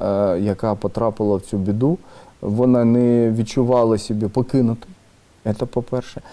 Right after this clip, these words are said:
А по-друге, щоб можна було б контролювати весь механізм визволення, е, полоненого.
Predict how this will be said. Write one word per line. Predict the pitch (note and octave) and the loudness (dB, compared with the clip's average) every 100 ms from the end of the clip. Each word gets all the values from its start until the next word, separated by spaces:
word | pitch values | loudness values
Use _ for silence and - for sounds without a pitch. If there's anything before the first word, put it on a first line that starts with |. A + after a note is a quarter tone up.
| - - | -16 -4
А | A2 | -2
по-друге, | C#3 C3 C3+ C#3 B2 A#2+ A#2 A2+ | 2 2 4 4 4 4 4 2
щоб | - B2 A#2 | 0 0 2
можна | A#2 B2 A#2+ | 2 2 2
було | A#2 A#2 A#2 | 2 4 4
б | A#2 G#2+ | 2 0
контролювати | A2 - G#2+ G#2+ A2 A2 A#2 A2+ G#2+ | -2 0 0 2 2 0 2 2 4
весь | G2+ G#2 G#2 - | 2 2 2 0
механізм | A2 G#2+ G#2 G#2+ A2 G#2 G2 | 2 2 2 2 2 2 0
визволення, | A2+ G#2+ G#2 G2 G2 G2+ - - - - | 0 0 0 2 0 -2 -8 -20 -16 -2
е, | G2+ G#2 G2+ | 2 2 2
полоненого. | - A2 G#2+ G2+ E2+ C#2+ | 0 2 2 2 0 -4